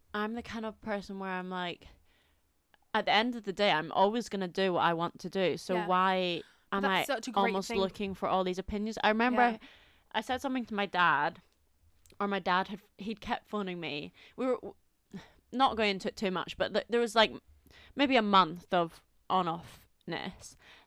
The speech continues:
Speaker 1: And
Speaker 2: There always is, isn't there?
Speaker 1: my, yeah, like, that first breakup, and then it's like, "Oh no, okay, let's keep trying." And
Speaker 2: Yeah.
Speaker 1: it's like, "No, no,
Speaker 2: In
Speaker 1: we're
Speaker 2: fact, it's
Speaker 1: actually not
Speaker 2: always the
Speaker 1: anymore."
Speaker 2: most,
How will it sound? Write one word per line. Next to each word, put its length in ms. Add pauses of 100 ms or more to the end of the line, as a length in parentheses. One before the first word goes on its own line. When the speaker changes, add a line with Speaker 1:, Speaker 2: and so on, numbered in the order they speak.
(160)
Speaker 1:
And 320
Speaker 2:
There 80
always 320
is, 180
isn't 60
there? 100
Speaker 1:
my, 640
yeah, 220
like, 120
that 180
first 240
breakup, 360
and 80
then 120
it's 100
like, 180 (440)
"Oh 180
no, 280
okay, 220
let's 160
keep 200
trying." 380
And 80
Speaker 2:
Yeah. 160
Speaker 1:
it's 120
like, 240
"No, 240
no, 60
Speaker 2:
In 80
Speaker 1:
we're 40
Speaker 2:
fact, 160
it's 100
Speaker 1:
actually 160
not 60
Speaker 2:
always 220
the 60
Speaker 1:
anymore." 160
Speaker 2:
most, 100